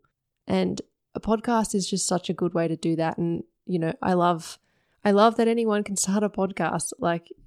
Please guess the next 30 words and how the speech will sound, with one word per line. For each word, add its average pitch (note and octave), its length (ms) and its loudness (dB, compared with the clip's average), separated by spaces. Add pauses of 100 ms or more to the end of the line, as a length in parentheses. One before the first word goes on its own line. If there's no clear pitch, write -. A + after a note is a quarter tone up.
I'm F#3+ 180 -2
just G#3+ 200 0
this G3 260 -2 (400)
little A3 220 6
naturopath A3 640 0
from F#3 480 -2 (180)
Melbourne F#3+ 640 0 (120)
who E3+ 300 -2 (600)
wants F3+ 220 0
to F#3+ 80 0
have F3+ 180 2
a F3+ 60 2
chat, E3 400 0 (200)
and E3+ 440 0 (240)
I F3 80 0
want F3 140 4
to - 20 2
share E3+ 280 0
it - 80 0
with F3 200 -2
you, - 260 -4 (380)
and F3+ 100 4
I E3+ 80 2
can F3+ 140 0
do F3 180 2
that. F3 320 0 (100)
And F3 100 2
it's - 140 -2
pretty F3 220 0
exciting. F#3+ 580 -2